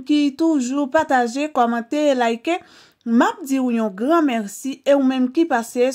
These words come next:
sou Télé Magazine ki poko abone. M ap envite ou, silvouplè, abone, e pa bliye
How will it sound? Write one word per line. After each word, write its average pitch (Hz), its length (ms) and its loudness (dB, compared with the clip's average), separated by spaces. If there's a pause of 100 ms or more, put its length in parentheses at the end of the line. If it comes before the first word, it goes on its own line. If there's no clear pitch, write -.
sou 214 160 -10 (100)
Télé 302 400 2
Magazine 233 640 -2
ki 302 240 -2
poko 233 320 -6
abone. 220 560 -4 (480)
M 381 80 2
ap 427 320 -2
envite 254 640 -2
ou, 247 160 -2
silvouplè, 254 720 -4
abone, 233 640 -4 (340)
e 392 240 0
pa 277 240 2
bliye 247 380 0